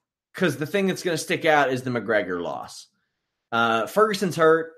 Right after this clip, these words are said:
depending on whether he has surgery or if he has rehab. So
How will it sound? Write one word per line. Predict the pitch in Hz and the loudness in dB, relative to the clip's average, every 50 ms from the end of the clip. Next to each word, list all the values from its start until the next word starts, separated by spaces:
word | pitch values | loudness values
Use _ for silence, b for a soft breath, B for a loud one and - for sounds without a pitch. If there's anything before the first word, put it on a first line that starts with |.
| _ | _
depending | 127 139 135 165 185 180 185 180 | -10 -8 -4 -2 -2 -2 0 0
on | 175 165 | 0 2
whether | 165 156 156 156 | 4 4 4 6
he | 156 147 | 6 6
has | 139 131 131 - | 4 4 2 0
surgery | - 170 165 160 151 160 165 160 156 | 0 0 2 2 0 0 0 2 2
or | 156 139 131 | 2 2 2
if | 131 131 | 2 2
he | 135 131 131 | 2 2 2
has | 123 117 117 - 131 | 4 2 2 0 0
rehab. | 143 139 131 127 131 123 117 113 113 110 107 - _ _ _ _ _ _ _ _ _ _ _ _ _ _ _ _ _ _ _ _ _ _ _ _ _ _ _ _ _ _ _ _ _ _ _ _ _ _ | 0 0 0 0 0 0 0 0 -2 -4 -8 -16 _ _ _ _ _ _ _ _ _ _ _ _ _ _ _ _ _ _ _ _ _ _ _ _ _ _ _ _ _ _ _ _ _ _ _ _ _ _
So | - - - 147 131 127 123 120 117 110 107 95 - | -12 0 2 4 6 8 6 6 4 2 0 -6 -12